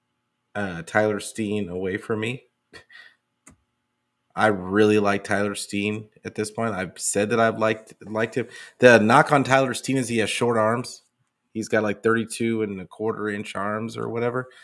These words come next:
and no starting tackle in the league has that short of arms, which I think is really kind of a weird stat, but I still, I,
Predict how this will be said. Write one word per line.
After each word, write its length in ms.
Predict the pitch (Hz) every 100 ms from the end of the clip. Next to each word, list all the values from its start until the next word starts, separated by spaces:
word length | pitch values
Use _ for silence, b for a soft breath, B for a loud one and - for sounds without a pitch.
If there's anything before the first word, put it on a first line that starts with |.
| B _ -
and 340 | 113 104 101
no 280 | 113 127 131
starting 600 | - 117 120 120 117 110 _ _ _ _ _ _
tackle 440 | - 117 117 113 104
in 140 | 104
the 100 | 101
league 340 | 98 107 95 -
has 280 | 92 95
that 180 | 98 90
short 240 | - 98 92
of 80 |
arms, 440 | 92 87 85 - - _ _ _ _ -
which 160 | 101 104
I 80 |
think 260 | 95 104 87
is 160 | 98 90
really 300 | 98 101 92
kind 220 | - 101
of 80 | 90
a 60 |
weird 340 | 85 98 98 -
stat, 400 | - 101 87 -
but 200 | 101 101 - _ _ _ _ _ _ _ _ _ -
I 100 | 113
still, 420 | - - 120 107 107
I, 180 | 110